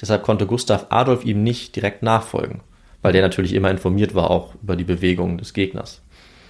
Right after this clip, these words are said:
Und jetzt begann schon am dreißigsten März die ersten, sagen wir mal, Vorbereitungsangriffe auf Magdeburg, also am dreißigsten März sechzehnhunderteinunddreißig.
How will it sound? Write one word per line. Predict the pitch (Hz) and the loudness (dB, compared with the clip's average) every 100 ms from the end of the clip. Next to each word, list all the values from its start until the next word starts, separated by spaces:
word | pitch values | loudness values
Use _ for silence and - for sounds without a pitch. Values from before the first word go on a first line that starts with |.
| - - _ | -20 -20 _
Und | 110 | 2
jetzt | 123 123 | 2 2
begann | 120 104 123 | 2 2 2
schon | 135 123 | 2 2
am | 107 95 | 2 0
dreißigsten | 95 104 135 147 - 104 95 | 0 0 0 -4 -4 -2 0
März | 101 135 - | 2 0 -2
die | - | -2
ersten, | 104 117 - 123 117 - - | 0 0 -2 -4 -6 -10 -8
sagen | 98 98 | -4 -2
wir | |
mal, | 92 87 | -2 -4
Vorbereitungsangriffe | - 117 117 98 92 95 - 95 92 87 - | 0 2 4 4 2 0 -2 -2 -2 -2 -2
auf | 87 | 0
Magdeburg, | 90 87 104 117 135 175 - - - - | 0 0 -2 -2 -2 -4 -14 -20 -18 -8
also | 92 | 0
am | 90 | 2
dreißigsten | 87 85 87 90 90 | 4 2 0 -4 -2
März | 90 90 87 - | 2 2 -2 -8
sechzehnhunderteinunddreißig. | - 87 - 87 - 90 90 87 - 87 - - | -6 -6 -4 -6 -2 -2 0 -2 -2 -2 -2 -8